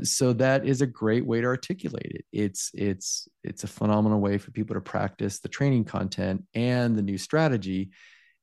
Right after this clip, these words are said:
before they actually execute it. So a great result from that would be kind of the what, the why, and the how of all the strategy, strategic change, the what's happening, why we're doing it, and most importantly, how do I fit in?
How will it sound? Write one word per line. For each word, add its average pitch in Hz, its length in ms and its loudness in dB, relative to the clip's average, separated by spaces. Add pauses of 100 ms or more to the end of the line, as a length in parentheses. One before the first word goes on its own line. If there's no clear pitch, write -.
before 104 320 2
they 95 140 4
actually 92 280 0
execute 113 460 -6
it. 107 60 -4
So 101 120 0
a 92 40 -2
great 104 180 2
result 98 340 0
from 101 120 -2
that 92 120 0
would 95 140 -4
be 101 140 0
kind 101 200 0
of 98 120 -2
the 101 100 2
what, 107 260 0
the 113 80 0
why, 104 200 2
and 107 100 2
the 104 60 0
how 113 240 0
of 110 100 -2
all 117 140 0
the 120 40 -8
strategy, 113 460 -2
strategic - 460 -10
change, 104 400 0
the 95 80 -4
what's 101 180 0
happening, 104 460 0
why 95 160 0
we're 104 120 0
doing 107 220 -2
it, 123 100 -2
and 104 80 -6
most 101 200 -6
importantly, 110 380 -6
how 107 120 -2
do 123 140 0
I 120 60 -2
fit 120 200 -2
in? 160 260 0